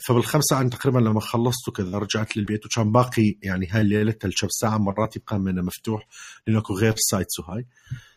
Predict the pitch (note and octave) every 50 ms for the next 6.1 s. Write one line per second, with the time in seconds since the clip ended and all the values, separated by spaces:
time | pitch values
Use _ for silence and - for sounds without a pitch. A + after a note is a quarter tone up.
0 | _ - - B2 A#2 A2+ A#2 C#3 C3+ - - C#3+ C3+ C#3 C3+ B2+ C#3+ C#3 C3+ C3
1 | - - - G#2 F#2 G2 G#2+ A#2 A2+ - - A#2+ A2 A2 G#2+ G#2+ G#2+ G2+ - -
2 | - - - C#3+ C3+ C#3 - - B2 A#2 A2 - C#3+ B2+ B2 A2+ A#2+ A2+ A2+ A2+
3 | G2+ F#2 F2+ F2+ F#2 - - F#2+ F#2 - - F2+ F2+ F2 E2+ F2 E2+ - - E2+
4 | E2 E2 D#2+ F2 G#2 A#2 - _ _ _ _ _ _ _ _ _ _ _ _ _
5 | _ _ _ - E2+ - - - F#2+ G2+ G2+ G2 - - G2+ F#2+ F#2 F#2 F2+ F2
6 | D#2+